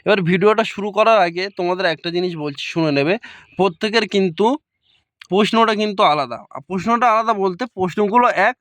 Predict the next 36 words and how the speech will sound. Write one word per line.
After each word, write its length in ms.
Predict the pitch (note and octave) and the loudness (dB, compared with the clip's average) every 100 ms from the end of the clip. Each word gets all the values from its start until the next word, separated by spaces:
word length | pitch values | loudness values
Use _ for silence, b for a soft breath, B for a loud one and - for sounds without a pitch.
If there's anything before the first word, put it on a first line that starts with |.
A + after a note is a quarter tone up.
| b b _ | b b _
প্রশ্নগুলোর 560 | G3 F#3+ G#3+ G#3+ A3+ A#3+ | -8 -6 -4 -2 -2 -4
ফরম্যাটটা 680 | - F#3+ G3+ G#3 F3+ F3+ | 0 0 2 0 -2 -4
আলাদা। 160 | D#3+ C#3+ - | -4 -4 -4
কারোর 260 | F#3+ G#3 | -4 -2
হয়তো 200 | G#3 G#3 | -6 -2
একের 340 | G3+ F3+ G3+ F#3 | -2 -2 -6 -8
দাগে 220 | G3+ G#3 | -4 -4
এম-, 140 | G3+ F#3 | -4 -8
যে 160 | F3 G3+ | -2 0
এমসিকিউটা 560 | G3 F3+ F#3 F3 E3 | 0 -2 -2 0 0
আছে, 280 | C#3+ C#3+ A#3+ - B B _ | 0 0 -2 -2 B B _
সেটা 320 | - G#3 A3 | -4 0 0
হয়তো 180 | G3+ F#3+ | -2 -4
তোমরা 260 | G3+ G3+ F3+ | -2 -2 -4
তিনের 240 | G3+ G3 F3+ | -2 0 2
দাগে 360 | F3 E3+ F3 _ _ _ | 0 -2 -4 _ _ _
বা 100 | G3 | -6
চারের 260 | G3+ F#3+ F#3 | 0 0 0
দাগে 260 | E3+ F3 | -4 -6
এরকম 300 | F#3+ A3 A3+ | -4 -4 -6
থাকতে 300 | F#3 D#3 - | -6 -8 -6
পারে। 180 | C#3 C3 - | -6 -6 2
ওই 180 | F#3 G3 | 2 2
জন্য 320 | A#3 F#3+ D#3+ _ _ | 0 0 -2 _ _
আমি 200 | E3 G#3 | -4 -2
তোমাদের 280 | G#3+ A3 A3 - | 0 0 -2 0
এক 300 | F#3 F#3 F3 | -2 -2 -6
দুইয়ের 200 | A3 A3 | -8 -6
শুধু 200 | G#3+ G3+ | -8 -14
ক, 260 | - G3 | 2 2
খ 120 | F#3+ A#3 | 4 0
না 220 | A3 G#3+ | 2 0
বলে 300 | F#3+ F3+ G3+ b b - | 0 -6 -8 b b -4
আমি 180 | F3 | -4
প্রতিটি 460 | F#3+ F3 E3+ G3+ G#3+ | -4 -6 -4 -2 -4
প্রশ্ন 520 | - F#3 F3+ G3 A#3+ | 0 2 4 4 2